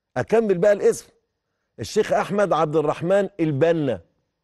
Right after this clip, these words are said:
الاسم مش غريب شوية؟ أيوه هو. أبو مين؟ أبو حسن البنا. خلف اتنين، خلف حسن البنا وأخوه،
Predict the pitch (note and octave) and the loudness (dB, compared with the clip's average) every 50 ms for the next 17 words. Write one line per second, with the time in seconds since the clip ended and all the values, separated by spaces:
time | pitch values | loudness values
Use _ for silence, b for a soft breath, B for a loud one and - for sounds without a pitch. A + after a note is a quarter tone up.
0 | _ _ _ _ _ _ _ _ _ _ _ _ _ _ _ - G2+ B2+ D#3+ - | _ _ _ _ _ _ _ _ _ _ _ _ _ _ _ -12 -8 -6 -6 -4
1 | - B2 A#2+ A2+ - - G#2+ A2+ C3 D#3 G#3+ D3+ - - D3 C#3+ C#3+ C#3 C#3 D3+ | -4 -4 -4 -4 -4 -4 -2 0 2 2 0 -2 0 0 2 2 4 2 2 0
2 | C#3+ A#2 _ _ _ _ _ - - D#3+ G#3 A3+ G#3+ G3 F#3+ F#3+ A3+ C4 C4 A#3 | -2 -4 _ _ _ _ _ -4 0 0 2 2 2 2 4 4 4 4 2 2
3 | G#3 D3+ G#2 - _ _ _ _ _ _ _ _ _ _ - F#3 A#3+ A#3+ A3+ A3 | 0 -2 -2 -6 _ _ _ _ _ _ _ _ _ _ -2 0 0 0 0 0
4 | G#3+ G#3+ A#3 B3+ B3+ A#3 F3+ B2+ F#2 - _ _ _ _ _ _ _ _ _ _ | 0 0 0 0 0 -2 -2 -4 -8 -12 _ _ _ _ _ _ _ _ _ _
5 | _ _ _ _ - A#3 C4 A3 - - - A3+ A#3+ - - G3+ F#3+ F3+ E3 D#3 | _ _ _ _ -2 0 2 2 0 0 0 -2 -2 0 0 0 0 0 0 0
6 | D#3+ C#3 A2+ F#2+ F#2 _ _ _ _ _ _ _ _ _ _ _ _ - - A3+ | 0 0 -2 -4 -12 _ _ _ _ _ _ _ _ _ _ _ _ -2 0 2
7 | A#3+ G#3 F3 C#3+ A#2+ - - _ _ _ - F#3+ - - G3 G#3+ A3 G#3+ G3+ D#3 | 2 2 0 -2 -2 -4 -6 _ _ _ -4 -4 -4 0 2 2 4 4 4 2
8 | G2+ E2+ - _ _ _ _ _ _ _ _ _ _ _ _ _ _ _ _ _ | 0 -6 -12 _ _ _ _ _ _ _ _ _ _ _ _ _ _ _ _ _
9 | _ _ _ _ _ _ _ _ _ _ - G3+ A3 A3 G3+ F#3+ - - D#3+ D3+ | _ _ _ _ _ _ _ _ _ _ -2 0 0 2 0 -2 -2 0 2 2
10 | C#3+ C3+ - - _ _ _ _ _ _ _ - - F3+ A3+ - - G#3+ G#3+ G3+ | 2 2 0 0 _ _ _ _ _ _ _ -6 -2 -2 0 0 2 2 2 2
11 | G3 F3 A#3 B3+ C4 C4 B3+ B3 A3+ A3 G#3 - - F#3 E3 B2+ | 2 2 2 2 2 2 4 4 4 4 4 2 0 0 0 0